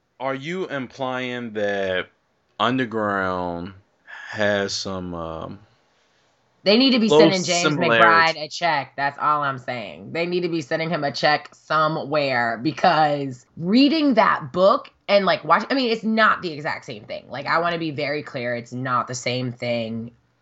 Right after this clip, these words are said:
Speaker 2: But at the same time, there are too many similarities for someone on that staff to not have read this book and for them not to be sending him a check. I'm trying to tell you, like, let
Speaker 1: So
Speaker 2: me
Speaker 1: is
Speaker 2: listen
Speaker 1: this
Speaker 2: to this.
Speaker 1: plagiarism?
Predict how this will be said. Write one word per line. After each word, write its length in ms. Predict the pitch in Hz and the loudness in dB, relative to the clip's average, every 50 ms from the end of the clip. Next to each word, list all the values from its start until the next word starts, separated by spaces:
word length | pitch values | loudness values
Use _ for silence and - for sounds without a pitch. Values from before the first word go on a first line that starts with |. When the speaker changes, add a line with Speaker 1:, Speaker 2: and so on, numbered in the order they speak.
| - | -8
Speaker 2:
But 220 | 147 143 208 202 190 | 2 6 6 6 6
at 100 | 180 185 | 2 -4
the 120 | 180 - | -8 -8
same 180 | - 175 160 156 | -8 -8 -6 -6
time, 140 | 156 151 | -6 -6
there 140 | 156 175 170 | -6 -6 -6
are 60 | 156 | -6
too 380 | 127 - - - 214 214 202 202 | -8 -12 -12 -10 -6 -6 -4 -4
many 300 | 196 190 170 170 175 170 | -4 -4 -6 -6 -6 -8
similarities 960 | 151 - - 147 156 151 143 139 135 135 139 147 147 165 170 180 196 208 202 - - - - - - | -8 -8 -6 -6 -6 -6 -6 -6 -6 -6 -6 -6 -6 -6 -6 -4 -4 -6 -6 -8 -12 -18 -18 -4 0
for 100 | 202 190 | 2 2
someone 400 | - - 185 180 175 165 165 165 - | 2 2 2 2 4 4 2 2 2
on 160 | 151 165 160 160 | 2 2 2 4
that 160 | 160 156 135 | 2 0 -2
staff 540 | - - 165 151 147 143 143 151 175 185 - - - _ - | -2 -2 2 4 4 6 6 6 4 2 -4 -10 -20 _ -6
to 140 | - 165 | -6 -6
not 340 | 151 139 143 147 120 131 135 | -4 -4 -4 -2 0 0 0
have 180 | 143 156 135 123 | 0 -2 -2 -4
read 200 | 147 139 127 120 | -4 -6 -6 -6
this 160 | 139 131 - | -10 -12 -12
book 360 | - - 131 139 156 160 - - - - - - - - | -12 -8 -4 -4 -4 -4 -6 -10 -20 -20 -20 -14 -6 -4
and 180 | 190 190 190 | -4 -2 -2
for 160 | - 185 185 | 0 -2 0
them 280 | 170 185 185 185 190 - - _ _ - | 2 2 2 2 2 -2 -6 _ _ -12
not 400 | - 190 214 247 247 226 - - | -4 0 4 4 4 4 2 -2
to 80 | - 202 | -6 -8
be 140 | 180 202 | -6 -8
sending 420 | 185 - - 254 277 269 254 240 220 | -10 -4 -2 0 0 2 2 0 0
him 280 | 165 190 254 254 233 - | 0 0 0 0 -2 -2
a 180 | - 247 254 240 | -2 -4 -4 -4
check. 460 | - - - 277 320 262 - - - - | -6 -4 -2 0 0 0 -2 -4 -4 -4
I'm 160 | - 165 165 | -4 -4 -6
trying 300 | - - 262 311 302 254 | 0 2 2 4 4 0
to 80 | - 170 | -4 -10
tell 260 | - - - 285 294 | -10 -6 -2 -2 -2
you, 160 | 254 185 151 | -2 -2 -4
like, 240 | 139 139 139 127 - | -6 -6 -6 -8 -6
let 160 | - - - | 0 0 2
Speaker 1:
So 40 | 277 - | 2 2
Speaker 2:
me 40 | - | 0
Speaker 1:
is 60 | - | -4
Speaker 2:
listen 180 | 156 151 135 147 | -6 -2 0 0
Speaker 1:
this 80 | 127 | 0
Speaker 2:
to 40 | 127 | 0
this. 40 | 123 | 0
Speaker 1:
plagiarism? 640 | 147 143 139 156 147 160 170 175 165 170 202 208 208 | 2 2 2 2 2 2 2 2 2 0 -4 -10 -12